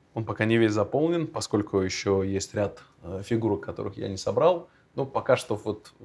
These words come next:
всё плюс-минус, что было в коллекции, у меня стоит здесь такой замечательный шкаф на проходе.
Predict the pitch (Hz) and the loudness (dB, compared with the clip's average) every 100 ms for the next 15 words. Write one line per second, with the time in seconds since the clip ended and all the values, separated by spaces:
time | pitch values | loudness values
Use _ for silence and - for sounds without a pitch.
0 | 104 - - - - 185 - - 120 113 | -18 -18 -14 -10 4 4 4 -4 -4 -2
1 | 120 107 95 - 101 104 - 110 156 - | -2 -4 -4 -6 -4 -4 -2 0 0 -4
2 | 113 104 107 - 110 104 113 123 - - | -6 -4 -4 -4 -2 0 0 -2 -4 -14
3 | 107 107 _ _ _ _ _ _ 104 107 | -14 -16 _ _ _ _ _ _ -4 -2
4 | 104 101 - 95 - 123 127 - - 98 | 0 0 0 -6 2 4 2 -2 -4 -2
5 | 95 - - 95 - 95 | -2 -4 -4 -4 -4 -10